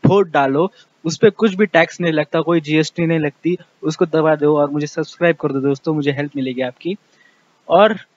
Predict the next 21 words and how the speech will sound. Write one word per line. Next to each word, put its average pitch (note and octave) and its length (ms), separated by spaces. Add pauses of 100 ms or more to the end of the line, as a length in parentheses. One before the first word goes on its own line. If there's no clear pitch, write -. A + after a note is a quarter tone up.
अगर D#3 160
आपको D#3+ 200
decoration E3 420
वाला E3 140
वीडियो D#3+ 200
देखना E3 260
है F3 160 (400)
तो C#3+ 60
आप D3 180 (680)
notification D3+ 520
bell D3 160
all C#3 220
कर, D3 200 (100)
on D#3+ 180
कर D3 140
दीजिए, C3 360 (480)
all D3 200
पे E3 100
click E3 240
कर C#3 160
दीजिए। B2+ 360